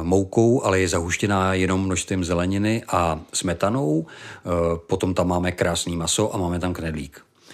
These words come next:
O tom, o čem my mluvíme, o tom pořadí, by to mělo být tak, že vy nejdřív sníte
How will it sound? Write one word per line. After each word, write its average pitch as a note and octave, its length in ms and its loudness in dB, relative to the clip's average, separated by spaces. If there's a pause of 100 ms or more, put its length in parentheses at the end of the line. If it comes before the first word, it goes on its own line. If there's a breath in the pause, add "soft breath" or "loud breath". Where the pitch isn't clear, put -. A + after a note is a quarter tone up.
(1600 loud breath)
O A2+ 100 6
tom, F2+ 200 4
o F2 60 -4
čem F2 140 0
my E2+ 100 2
mluvíme, F2+ 360 2
o D#2+ 80 -2
tom F2 120 -4
pořadí, F#2 480 0
by G2 100 -2
to F#2+ 80 0
mělo F2+ 180 2
být E2+ 200 0
tak, F2+ 320 -4
že F#2 120 0
vy E2 140 -2
nejdřív E2+ 340 -4
sníte E2 440 -2